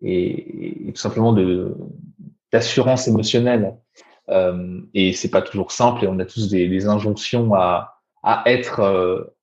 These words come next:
de telle, enfin, à être dans telle ou telle situation, euh, à être performant, à être, euh, bien perçu, à, à pas froisser, et cetera. Euh, alors évidemment, là, il y a des variations culturelles, puisque dans certaines si-, enfin, il y a certaines situations qui se présentent d'une certaine manière dans certaines cultures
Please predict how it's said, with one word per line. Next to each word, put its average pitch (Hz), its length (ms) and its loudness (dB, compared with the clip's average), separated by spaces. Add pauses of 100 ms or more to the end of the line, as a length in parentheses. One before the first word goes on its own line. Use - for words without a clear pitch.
(100)
de 113 180 -8
telle, 110 340 0
enfin, 95 340 -10
à - 200 -2
être - 380 -2
dans 104 100 0
telle 110 160 2
ou 107 60 2
telle 107 200 2
situation, 113 840 -2
euh, 92 140 -2 (280)
à 90 420 -2
être 95 260 -4
performant, 113 760 2
à 98 100 4
être, 98 320 -2
euh, 92 220 -4 (220)
bien 107 240 0
perçu, 113 720 0
à, 92 360 -4 (360)
à 90 180 2
pas 104 160 4
froisser, - 460 0
et 107 40 2
cetera. 110 600 -2 (340)
Euh, 90 460 -4 (160)
alors 101 200 0
évidemment, 107 320 2
là, 110 100 2
il - 60 2
y - 40 0
a - 20 -2
des 95 80 -2
variations 101 400 -2
culturelles, 117 520 2
puisque - 260 -6
dans 92 260 -2
certaines 98 320 -6
si-, - 260 -14
enfin, 90 120 -6
il 90 40 -6
y - 40 -2
a - 20 -6
certaines 104 280 -4
situations 110 400 -2
qui 117 100 -8
se - 80 -14
présentent 110 320 2
d'une 104 100 2
certaine - 300 -4
manière 104 280 2
dans 92 120 -4
certaines 104 400 -4
cultures 101 560 0